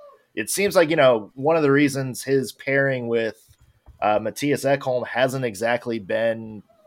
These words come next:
great is because, you know, Ekholm seems like more of the stay-at-home guy in that pair, while Fabro's the more, you know, go out and make crazy plays happen,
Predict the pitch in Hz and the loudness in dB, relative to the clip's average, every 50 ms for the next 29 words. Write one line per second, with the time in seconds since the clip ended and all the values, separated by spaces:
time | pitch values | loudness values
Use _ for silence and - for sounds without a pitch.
0 | - 92 - _ - 98 98 104 123 170 202 196 - _ _ _ _ _ _ _ | -20 -20 -20 _ -12 -6 -4 -2 -2 -2 -4 -4 -10 _ _ _ _ _ _ _
1 | _ _ - 107 117 - 80 120 117 - - 120 113 113 107 107 104 98 - - | _ _ -6 -6 -6 -4 -6 -8 -8 -6 -4 -4 -2 -2 -2 -4 -6 -8 -10 -10
2 | - - - 113 107 104 - - 139 165 - - - 170 156 139 139 - 160 156 | -10 -10 -8 -8 -6 -6 -2 2 2 2 4 4 2 2 2 0 -2 -4 -6 -4
3 | 131 139 131 117 131 135 135 131 127 107 104 110 - - - - 139 131 131 - | -2 -2 -2 -2 0 2 4 4 2 2 0 -4 -6 -4 0 0 2 2 2 0
4 | - - 143 143 143 135 123 117 113 107 107 104 101 98 101 104 104 - - - | 0 0 0 0 0 0 0 0 2 2 0 0 -2 -4 -4 -6 -6 -6 -8 -4
5 | 98 101 104 104 101 101 107 107 107 104 104 101 - - _ _ _ _ _ _ | -2 -2 0 0 -2 -2 -2 0 0 0 0 -2 -2 -6 _ _ _ _ _ _
6 | - - 127 123 127 110 123 120 117 117 113 - 113 110 110 110 113 113 113 110 | 2 4 4 4 4 4 4 4 4 2 0 -4 -6 -6 -4 -2 -2 0 0 0
7 | 110 104 101 120 110 104 104 101 101 95 - _ 131 120 95 - 127 123 123 120 | -2 -4 -6 -8 -8 -6 -6 -6 -6 -8 -12 _ -16 -14 -6 -2 2 4 4 6
8 | 120 120 - - 113 107 107 107 110 110 - - - - 117 113 113 110 - 113 | 4 4 2 -2 -10 -12 -8 -8 -8 -8 -10 -12 -14 -10 -8 -8 -8 -8 -10 -16
9 | 98 - - 110 110 110 107 101 - 107 104 104 101 - 107 104 104 107 107 | -16 -8 -4 -4 -2 -2 -4 -6 -6 -6 -6 -6 -6 -8 -10 -10 -10 -12 -14